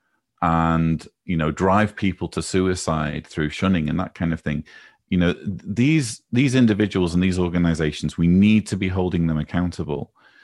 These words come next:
Um, but th-, that, that culture of,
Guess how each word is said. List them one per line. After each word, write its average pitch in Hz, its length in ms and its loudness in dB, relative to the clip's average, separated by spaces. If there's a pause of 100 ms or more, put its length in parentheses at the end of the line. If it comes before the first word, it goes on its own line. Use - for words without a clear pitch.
(320)
Um, 85 600 2
but 95 320 0 (480)
th-, 98 480 -6 (140)
that, 147 240 2 (680)
that - 300 0
culture 80 800 -2 (140)
of, 87 320 -2